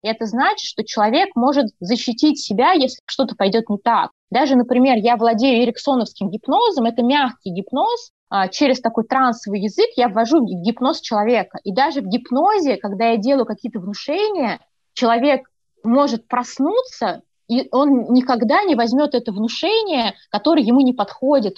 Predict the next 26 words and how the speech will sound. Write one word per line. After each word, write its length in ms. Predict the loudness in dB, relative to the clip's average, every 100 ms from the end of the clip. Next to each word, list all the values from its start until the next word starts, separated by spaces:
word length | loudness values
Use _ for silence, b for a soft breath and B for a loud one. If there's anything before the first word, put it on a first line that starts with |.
| -4
в 60 |
его 180 | 0 0
картине 480 | 0 -4 -4 -4 -2
мира, 380 | 0 0 0 -4
которое 320 | -8 -6 -6
противоречит 600 | -6 -4 -2 0 -2 -2
его 120 | -4
ценностям. 680 | -2 -2 -2 -2 -10 -18 -20 -20 b b
То 60 | -4
есть 120 | 0
я 100 | 2
вижу 240 | 4 4
даже 260 | 2 2 2
в 40 |
гипнозе, 520 | 0 0 2 2 2
как 160 | -2 -4
это 180 | -4 -2
работает. 560 | -2 0 -2 -4 -12 -14 _ _ -8
То 60 |
есть 120 | -4 -4
на 100 | -2
самом 320 | 0 2 2
деле 220 | 2 2
я 120 | 2 2
вижу, 260 | 2 2
что 260 | -2 -2